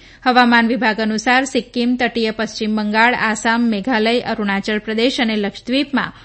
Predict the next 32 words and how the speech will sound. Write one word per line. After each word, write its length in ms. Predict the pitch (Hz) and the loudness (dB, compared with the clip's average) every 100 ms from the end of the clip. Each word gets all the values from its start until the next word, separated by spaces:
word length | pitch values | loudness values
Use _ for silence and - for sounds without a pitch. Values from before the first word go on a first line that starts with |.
| - - | -12 2
હળવોથી 420 | 254 262 285 320 | 4 6 2 2
મધ્યમ 400 | 302 226 262 208 | 0 0 0 0
વરસાદ, 400 | 208 202 247 269 | 0 0 2 2
જ્યારે 340 | 320 262 214 208 | 2 2 0 0
કેટલાક 380 | 214 214 214 | -2 -2 -2
અંતરિયાળ 460 | 214 208 240 254 262 | -2 0 2 4 2
ભાગોમાં 500 | 277 226 202 202 202 | 0 -2 -2 -2 -2
ભારે 300 | 262 226 247 | -2 0 0
વરસાદની 520 | 254 196 202 180 202 | -2 -4 -6 -6 -6
શક્યતા 560 | 196 220 - 190 185 175 | -6 -6 -6 -6 -6 -6
છે. 320 | - 202 - - _ _ _ _ _ | -6 -6 -8 -20 _ _ _ _ _
આ 100 | 247 | 6
ઉપરાંત 400 | 269 277 277 294 | 6 6 4 4
ઓડિશા, 460 | 254 254 262 262 269 | 2 4 4 2 2
મરાઠવાડા, 600 | 254 233 233 247 233 233 | 2 2 2 2 2 2
છત્તીસગઢ, 640 | 240 226 - 226 202 233 | 0 -4 -2 -2 0 0
મધ્યપ્રદેશ, 640 | 226 208 214 220 214 226 - | 0 -2 -2 -2 0 -2 -2
તટીય 340 | 226 220 226 | -4 0 0
આંધ્રપ્રદેશ, 840 | 220 220 220 202 208 214 214 254 - - - - | 0 0 0 0 -2 -2 2 0 -2 -14 -16 4
દક્ષિણ 360 | 247 247 302 | 4 4 0
પૂર્વ 320 | 277 269 262 262 | 2 2 4 6
અને 240 | 277 247 | 6 4
પૂર્વીય 460 | 247 233 214 220 220 | 2 0 2 2 4
રાજસ્થાન 640 | 214 208 214 - 240 262 | 2 2 -4 0 2 2
તેમજ 340 | 254 220 214 214 | 0 0 0 0
બિહારમાં 480 | 220 247 247 262 | 0 2 2 2
પણ 200 | 254 190 | 2 -2
હળવાથી 440 | 214 226 233 240 285 | 0 0 0 0 0
મધ્યમ 380 | 247 185 208 208 | 0 0 -4 -2
વરસાદની 560 | 196 - 190 185 220 | -4 -4 -6 -2 -2
આગાહી 440 | 233 214 175 180 202 | -2 -4 -8 -8 -12
છે. 340 | - 190 - | -12 -12 -14